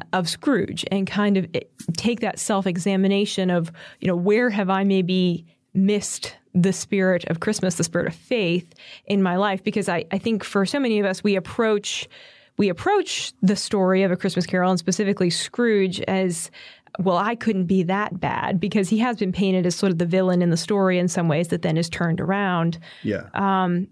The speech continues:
Speaker 1: but do, do you think that Dickens intended that when we, when we heard the story, that we would understand, "No, somewhere in my life, maybe that is my personality, that, that is my outlook on life, is kind of the same as Scrooge, and let me examine that"?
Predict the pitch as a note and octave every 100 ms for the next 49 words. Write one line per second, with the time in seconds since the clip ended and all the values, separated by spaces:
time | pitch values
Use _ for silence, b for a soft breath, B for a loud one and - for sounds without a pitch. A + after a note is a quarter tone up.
0 | _ F#3+ E3+ F#3 E3+ G#3+ F#3 G#3 C4+ C#4+
1 | A#3+ F#3+ F3 A3 G#3+ F#3+ F#3+ F#3 - G4
2 | F4+ F#3+ F3 G3 F#3+ F#3+ F#3+ F#3 F#3 -
3 | F#3 F#3 F#3 F3 - C4+ C#4+ G#3 G#3 -
4 | F#3+ F3+ F3+ E3+ B B B B - G3
5 | G#3 G3 G3 F#3+ F#3+ F3 - - G3 F#3+
6 | F#3 F3+ - - G3 F#3+ - C#4+ C4+ A#3+
7 | G3 F#3 F3+ F3+ E3+ E3+ F3+ F#3 F#3 E3+
8 | - B B _ - E3 D#3+ E3 G3+ G3
9 | G#3 G#3+ F#3+ - F#3 F3 F#3 F3 - F#3
10 | F3 F3+ F#3+ F#3+ - G3 F#3+ F#3 F#3 D#3
11 | E3 - E3+ F3 F3 G2 - - F3 E3+
12 | F3 D#3+ E3 E3+ - - F#3+ E3+ - G3+
13 | D#3+ - - F3 E3+ E3 D#3 - F#3 F3+
14 | F3 E3+ D#3 F3+ F#3 - -